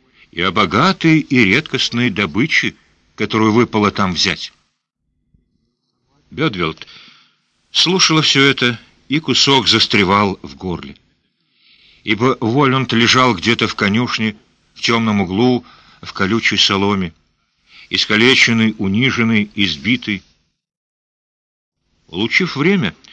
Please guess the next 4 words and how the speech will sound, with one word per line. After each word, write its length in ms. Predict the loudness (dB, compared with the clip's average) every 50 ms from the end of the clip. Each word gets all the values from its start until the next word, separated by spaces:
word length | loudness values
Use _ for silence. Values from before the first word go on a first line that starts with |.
| -20 -20 -20 _ _ _ _ _ _ _ -6
Бедвельд 560 | -4 -4 -2 -2 -2 -4 -4 -6 -10 -18 -18 _ _ _ _ _ -8
поднялась 500 | -8 -6 -4 -2 -2 0 0 2 2 2
с 100 | 2 2
лавки 560 | 2 0 0 -2 -2 -4 0 0 0 0 -2